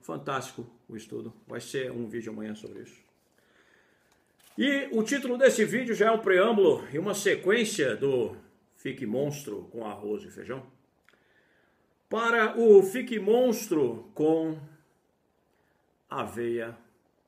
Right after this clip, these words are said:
e banana. Pois é. E o que acontece é o seguinte, eu já disse pra vocês que o trabalho principal de gerar síntese proteica no seu corpo,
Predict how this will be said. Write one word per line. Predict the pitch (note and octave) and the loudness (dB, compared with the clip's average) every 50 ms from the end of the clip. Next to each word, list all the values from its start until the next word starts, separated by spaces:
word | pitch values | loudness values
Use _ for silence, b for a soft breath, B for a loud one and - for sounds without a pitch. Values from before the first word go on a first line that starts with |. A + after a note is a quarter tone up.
| _ _ _ _ _ _ | _ _ _ _ _ _
e | - - | -20 -18
banana. | - F#2+ F2 D2 - - - _ _ _ _ _ _ _ _ _ _ _ _ _ _ | -16 -16 -16 -18 -20 -20 -20 _ _ _ _ _ _ _ _ _ _ _ _ _ _
Pois | - F#2 E2+ - | -16 -16 -16 -16
é. | _ _ _ _ _ _ _ _ _ _ _ _ _ _ b b b b b b b b b b b b b b b b b b b b - | _ _ _ _ _ _ _ _ _ _ _ _ _ _ b b b b b b b b b b b b b b b b b b b b -6
E | B3 C#4+ | -4 -2
o | C4 | 0
que | D#4+ | 2
acontece | D4 B3+ C4 A#3 G#3+ A3+ B3+ B3+ A3 A3+ | 2 2 2 0 0 0 0 0 0 0
é | A3 | -2
o | |
seguinte, | G#3+ A3 G#3 E3+ D#3+ A#2+ - - - - - - - b b b b b b b b b b | -2 -2 -4 -4 -4 -4 -6 -10 -14 -14 -16 -18 -20 b b b b b b b b b b
eu | - G3+ G#3 | -2 0 0
já | G#3 A3 G3+ | 2 0 -2
disse | F3+ G3+ F3+ F#3 | -2 -4 -4 -4
pra | F3+ F3+ F3 | -2 0 0
vocês | D#3+ C#3+ B2 - - C#3 C3+ C#3 C3+ B2+ - - - - _ _ _ _ _ _ _ _ _ _ | 0 0 -4 -6 -6 -6 -6 -6 -6 -8 -10 -14 -18 -20 _ _ _ _ _ _ _ _ _ _
que | - B2 | -6 -6
o | B2 | -4
trabalho | - D#3 C#3+ A2+ F2+ - B2+ C#3+ C#3+ C3 A2 F2+ F2 E2+ - _ _ b b b b b b b b b b b b b b b b _ - | -2 -4 -4 -4 -4 -4 -4 -2 -2 -2 -2 -4 -8 -10 -18 _ _ b b b b b b b b b b b b b b b b _ 2
principal | G3+ C4 C#4+ A#3 - C4+ G#3+ - G#3 G3+ E3+ B2+ G#2 F#2 - - - - | 4 4 4 4 0 -4 -4 -2 -2 -2 -2 -2 -4 -6 -8 -10 -18 -20
de | G2+ F#2+ A#2+ C#3 | -18 -12 -10 -6
gerar | C#3 D3+ C3 C3+ D#3 D#3 D3+ | -4 -4 -2 -2 -2 -2 -4
síntese | D3 - - D#3+ D3 D3 C#3 C#3+ | -4 -4 -8 -8 -6 -6 -6 -6
proteica | - - A#2+ G#2+ G#2+ - C3 B2+ B2 B2 | -6 -6 -6 -6 -6 -4 -6 -6 -6 -8
no | A2+ A2 A2 | -12 -16 -16
seu | - - - G#2+ F#2+ F2 - - _ | -14 -12 -10 -10 -10 -10 -12 -20 _
corpo, | - D#2+ D#2+ - _ _ - | -20 -20 -20 -20 _ _ -20